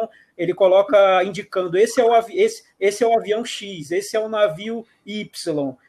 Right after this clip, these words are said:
Esse é um didatismo tão banal pra mim que não me envolve nada. Eu acho que só tem uma cena que eu considero boa mesmo de ação, que é a última. Quando tem o último ataque, eu acho que ali, e, e é a cena mais fantasiosa mesmo, porque o filme meio que se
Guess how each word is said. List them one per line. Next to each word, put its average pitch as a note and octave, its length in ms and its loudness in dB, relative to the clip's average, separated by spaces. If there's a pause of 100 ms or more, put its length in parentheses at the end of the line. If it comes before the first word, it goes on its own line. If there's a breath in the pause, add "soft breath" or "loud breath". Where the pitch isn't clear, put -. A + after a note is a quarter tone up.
Esse G#3+ 240 2
é A#3+ 80 4
um C4+ 100 6
didatismo C4 640 0 (160)
tão A#3+ 640 2 (200)
banal F3 540 0
pra E3 180 2
mim G#3 220 -10
que G3+ 140 -18
não F#3+ 180 -14
me G#3 100 -10
envolve G#3 320 0
nada. E3+ 260 -2 (240 loud breath)
Eu G3 80 6
acho - 100 2
que - 60 -4
só B3 100 6
tem B3+ 200 2
uma D4+ 200 4
cena B3 360 -2 (100)
que G#3+ 80 -2
eu G3+ 60 -2
considero G#3 420 -4
boa F#3+ 440 4
mesmo E3 400 -4
de C#3+ 80 -8
ação, F#3 480 -4
que A3 120 -4
é G#3+ 40 8
a A3+ 40 6
última. D3 500 -4 (320)
Quando E3 220 -4
tem F#3+ 240 -2
o F#3+ 60 0
último A#3 320 0
ataque, G3+ 440 4
eu G#3 60 6
acho G#3 160 0
que A3+ 80 4
ali, A3 260 2
e, A#3 280 -4
e A3 40 2
é A#3 40 6
a A#3+ 80 4
cena B3 200 0
mais C4+ 160 0
fantasiosa B3 720 4
mesmo, E3 260 -4
porque F3+ 340 -4 (280 soft breath)
o E3+ 80 -16
filme G3+ 280 -4
meio G3+ 220 2
que G#3 160 -10
se G3 440 -6